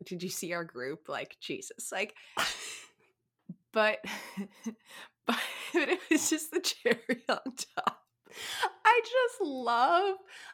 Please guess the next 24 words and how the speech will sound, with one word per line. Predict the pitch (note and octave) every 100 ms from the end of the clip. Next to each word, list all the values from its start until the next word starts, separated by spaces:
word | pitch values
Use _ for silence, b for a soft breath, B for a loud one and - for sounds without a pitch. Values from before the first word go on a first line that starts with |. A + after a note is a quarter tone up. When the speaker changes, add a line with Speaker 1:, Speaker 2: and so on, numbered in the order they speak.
| -
Speaker 2:
I | C4+
love | D4+ D4 C4+ B3 B3 D#4 F#4
that | G#4 G#4+
it | F4+
was | C#4+ C#4
Giuliana, | A3 G3 G3 F#3+ E3 F3 E3+
and | - G#3+
I | A4+
can't | - A#4 F4 F#4
explain | A#4 - - - A4+ F#4 E4+
<laughs> | -
why. | D4+ - D3+ E3+ F#3 B3+ A4+ C5 C5+ C5+ B B B G#4+
Like, | D4+ D#4
if | D#4 F4+ -
anyone | A3+ C4 F#4 G#4+ G#4
else | - C4 C#4+ C#4 - G#3+
got | A#3 A3+
hit | G#3+ G3+
in | G#3
the | G3+
head | F#3+ F#3+
with | F#3
a | F3+
basketball | A2+ G3 - A3 C4 B3+ C4 B3